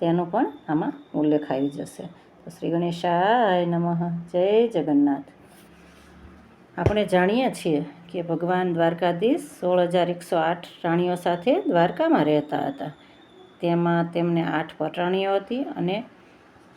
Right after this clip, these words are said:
બીજી એકસો ને એક, સોળ હજાર ને એકસો રાણીઓ હતી. એક સમયની વાત છે,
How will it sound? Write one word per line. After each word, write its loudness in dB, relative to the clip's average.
બીજી -2
એકસો -2
ને -4
એક, -8
સોળ 2
હજાર 2
ને -2
એકસો -2
રાણીઓ 2
હતી. -8
એક -2
સમયની 0
વાત 2
છે, -6